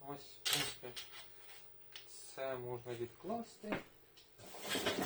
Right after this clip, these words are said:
Так, далі. Е, права сторона. Металева панель із невеличкою такою вентиляцією. Для чого, не знаю. Е, напевно, такий дизайн. Але прикольно. Метал доволі таки тоненький.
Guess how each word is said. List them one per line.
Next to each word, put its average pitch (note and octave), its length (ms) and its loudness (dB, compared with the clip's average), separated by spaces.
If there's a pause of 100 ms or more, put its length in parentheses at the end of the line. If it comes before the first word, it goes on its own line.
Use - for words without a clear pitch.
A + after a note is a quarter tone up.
(480)
Так, C#3 240 12 (100)
далі. B2 280 6 (720)
Е, B2 320 2
права D#3+ 260 12
сторона. A#2+ 420 0 (580)
Металева E3 500 10
панель G#3 360 8 (220)
із D3+ 300 -4
невеличкою C#3 640 8
такою A#2+ 260 0
вентиляцією. F3+ 720 0
Для C#3 180 4
чого, A#2+ 300 0
не A#2 180 2
знаю. A3 240 8 (320)
Е, B2+ 220 2
напевно, B2+ 420 4
такий A2+ 220 -6
дизайн. G#3+ 240 6 (600)
Але B3 120 2
прикольно. C3 500 6 (2750)
Метал D3+ 360 10
доволі A#2 260 2
таки - 240 -6
тоненький. A3+ 560 2